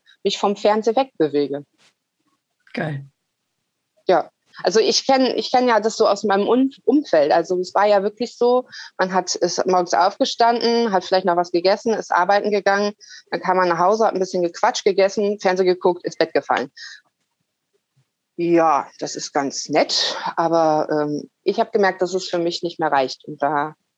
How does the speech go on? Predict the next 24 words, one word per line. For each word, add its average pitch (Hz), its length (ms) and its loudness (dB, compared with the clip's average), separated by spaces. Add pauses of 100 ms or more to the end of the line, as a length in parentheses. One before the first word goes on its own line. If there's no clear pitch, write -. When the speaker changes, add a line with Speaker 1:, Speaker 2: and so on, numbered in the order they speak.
(540)
Speaker 1:
kam 165 240 0
dann 165 160 -2
für - 120 -6
mich 156 260 -4
der 151 240 2
Punkt, 170 340 -4
wo 156 40 -2
ich 156 120 -6
gesagt 147 380 -4
hab, 147 160 -4 (1000)
„Du 165 100 -6
musst 151 260 -6
was - 160 -2
tun, 226 260 2
da 147 80 -2
muss 151 240 -6
irgendwas 214 600 -2
anderes 151 340 0
her.“ 139 200 2 (2000)
Speaker 2:
Sehr 196 280 0 (100)
cool. 165 340 -2 (1080)
Sehr, 214 300 0
sehr 156 300 -2
cool. 156 280 -6